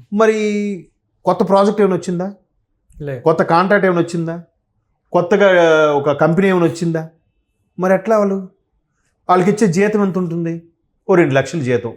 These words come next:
Speaker 1: అనుకుందాం, అన్నీ కలిపి, అలవెన్స్లు, తొక్క, తోటకూర అన్నీ కలిపి.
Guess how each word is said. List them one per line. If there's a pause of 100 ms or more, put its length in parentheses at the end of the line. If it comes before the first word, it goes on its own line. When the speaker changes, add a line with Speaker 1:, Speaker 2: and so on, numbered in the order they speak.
(120)
Speaker 1:
అనుకుందాం, (600)
అన్నీ
కలిపి, (100)
అలవెన్స్లు,
తొక్క,
తోటకూర
అన్నీ
కలిపి.